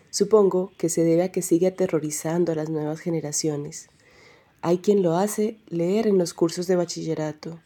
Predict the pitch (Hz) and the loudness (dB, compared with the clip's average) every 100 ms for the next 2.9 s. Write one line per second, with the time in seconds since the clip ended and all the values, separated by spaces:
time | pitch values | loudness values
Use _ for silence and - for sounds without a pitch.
0 | _ - - _ _ _ 220 240 208 185 | _ -20 -20 _ _ _ 6 6 4 0
1 | - 170 170 165 - - _ _ - 196 | 0 0 0 -2 -8 -14 _ _ 2 4
2 | 202 202 185 175 160 - 156 156 151 | 4 2 2 0 -2 -6 -6 -6 -6